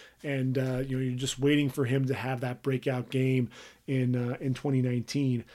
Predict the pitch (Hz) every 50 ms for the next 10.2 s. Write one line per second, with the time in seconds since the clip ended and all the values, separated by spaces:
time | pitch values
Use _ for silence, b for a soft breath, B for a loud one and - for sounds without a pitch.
0 | B B B B B - 127 120 117 117 117 117 120 127 - - 135 127 117 120
1 | 127 156 143 143 170 170 135 120 139 135 165 156 135 - - 147 143 143 143 143
2 | 139 120 - - 139 123 104 143 139 139 143 135 131 113 95 151 180 180 180 175
3 | 175 175 B B B B B _ - 156 151 156 180 175 - 214 190 139 - -
4 | - 170 175 175 180 175 170 165 156 143 160 156 151 156 151 147 135 - - -
5 | - 156 143 139 139 135 147 160 156 165 165 170 175 165 151 151 170 180 165 131
6 | 143 156 151 143 131 - - - 156 156 151 139 139 135 135 123 - - - 160
7 | 156 139 113 120 107 104 113 - _ - 131 123 127 139 160 151 131 127 123 -
8 | 147 139 139 131 139 160 160 151 143 143 147 143 131 - - 156 160 156 131 135
9 | 139 123 - - 131 131 131 - - - 143 131 127 - 139 131 131 131 127 123
10 | 131 131 131